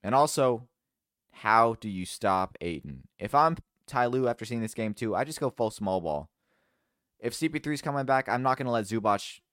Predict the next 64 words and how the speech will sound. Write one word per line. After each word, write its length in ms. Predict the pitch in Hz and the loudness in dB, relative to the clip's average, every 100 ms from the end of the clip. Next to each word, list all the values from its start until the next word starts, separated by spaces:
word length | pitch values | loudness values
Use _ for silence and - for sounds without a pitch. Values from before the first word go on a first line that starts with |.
| - | -8
have 160 | 101 | -6
any 160 | 98 90 | -4 -6
switches 440 | - 107 101 87 | -6 -6 -6 -6
on 140 | 90 85 | -6 -6
C 160 | 98 | -8
P 80 | 80 | -10
three. 220 | 80 85 | -8 -6
I 20 | 82 | -4
don't 100 | 110 | -2
want 140 | 107 | -2
him 120 | 101 | -2
on 100 | 98 | -2
the 80 | 90 | -4
floor. 480 | - 95 87 76 57 | -6 -2 -2 -2 -4
I 60 | 101 | -2
don't 100 | 110 | -2
want 200 | 104 - | -2 -2
Cousins 360 | 107 98 92 | -4 -2 -4
getting 220 | 90 87 | -6 -6
a 40 | 82 | -4
lot 140 | 80 | -4
of 60 | 78 | -4
minutes. 240 | 76 71 | -6 -8
Cousins 320 | 107 95 92 | -6 -6 -6
only 160 | 90 90 | -6 -6
had 160 | 80 - | -6 -6
four 200 | 92 87 | -6 -4
minutes 280 | 82 78 | -6 -8
tonight. 300 | - 80 73 - _ _ _ _ _ - | -10 -10 -10 -14 _ _ _ _ _ -8
Managed 240 | 131 139 | -6 -6
to 60 | 127 | -4
pick 140 | 123 | -2
up 160 | 117 - | -2 -2
two 240 | 139 139 | -2 0
fouls 420 | - 123 120 107 | 2 4 4 0
and 80 | 107 | -4
a 40 | |
turnover. 520 | - 110 98 80 67 - _ _ _ _ _ | -4 -2 -2 -4 -12 -16 _ _ _ _ _
Not 180 | 95 107 | -8 -2
that 140 | 110 - | -2 0
great 220 | 101 - | -4 -4
compared 240 | 85 90 | -6 -6
to 60 | 82 | -6
his 120 | 80 | -6
game 220 | 90 85 | -6 -4
one 160 | 85 82 | -6 -6
stat 300 | - 76 - | -6 -6 -6
line, 240 | 73 69 | -10 -8
even 180 | 92 104 | -8 -4
though 120 | 98 | -4
he 60 | 92 | -2
did, 240 | 104 92 - _ _ _ - | -4 -4 -10 _ _ _ -12
did 120 | 185 | -2
get 80 | 180 | 0
a 40 | |
bunch 160 | 147 135 | 0 -2
of 100 | 123 | 0
fouls 340 | 139 131 120 | 4 4 2
in 80 | 113 | -2
his 100 | 104 | -2
game, 320 | 110 107 104 | -2 -2 0
uh, 220 | 101 95 87 | 0 -2 -2
game 260 | 107 104 | -2 -2
one 520 | 98 95 87 82 85 | 0 0 -2 -4 -10